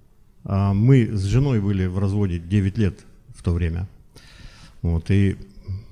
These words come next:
мы никому не говорили о том, что разводились, мы прятали от детей это, как бы мы сделали этот шаг, получили эту мнимую свободу, но как бы, м, как-то гордиться особенно не хотелось этим, хотя мы, м,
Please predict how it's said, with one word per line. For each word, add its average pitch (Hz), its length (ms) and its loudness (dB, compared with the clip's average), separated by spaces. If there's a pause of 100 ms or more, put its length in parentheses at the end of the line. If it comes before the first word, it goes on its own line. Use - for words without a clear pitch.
(140)
мы 104 200 4
никому 123 280 6
не 123 100 6
говорили 127 360 4
о 95 80 4
том, 92 160 -2
что - 160 0
разводились, 101 540 0
мы 98 100 0
прятали 117 400 2
от 95 120 -4
детей 95 360 0
это, 85 240 -4
как 87 200 -6
бы 87 180 -4
мы 101 220 0
сделали 117 500 4
этот 101 220 -2
шаг, - 260 -2
получили 113 540 0
эту 107 160 2
мнимую 104 380 6
свободу, 92 520 0
но 110 360 2 (760)
как 107 200 -2
бы, 110 340 4
м, 117 1400 -4
как-то 127 260 -4
гордиться 143 460 4
особенно 120 340 4
не 120 120 6
хотелось 101 520 2
этим, 85 320 -6 (160)
хотя 117 280 0
мы, 113 300 2 (580)
м, 101 720 -12